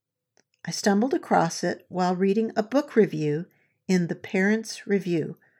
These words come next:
most likely written by Charlotte Mason herself. Here are the themes for the four weeks of Advent. First week, watchfulness. Second week, learning.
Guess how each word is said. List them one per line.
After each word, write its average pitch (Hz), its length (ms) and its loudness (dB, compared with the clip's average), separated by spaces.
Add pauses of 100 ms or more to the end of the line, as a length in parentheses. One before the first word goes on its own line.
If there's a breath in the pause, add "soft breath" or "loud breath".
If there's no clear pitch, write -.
(360)
most 269 300 0
likely 202 360 4
written 196 380 4
by 165 160 0
Charlotte 190 440 0
Mason 170 340 -2
herself. - 680 -8 (1500)
Here 302 260 4
are 233 140 6
the 175 120 2
themes 165 680 -2 (120)
for - 140 -2
the 170 120 -4
four 180 360 -4
weeks 147 480 -4 (120)
of 165 180 -6
Advent. 156 440 -6 (1500)
First 208 420 0
week, 285 520 -2 (760)
watchfulness. - 1000 -4 (580)
Second - 600 -4
week, 294 480 -4 (640)
learning. 214 640 2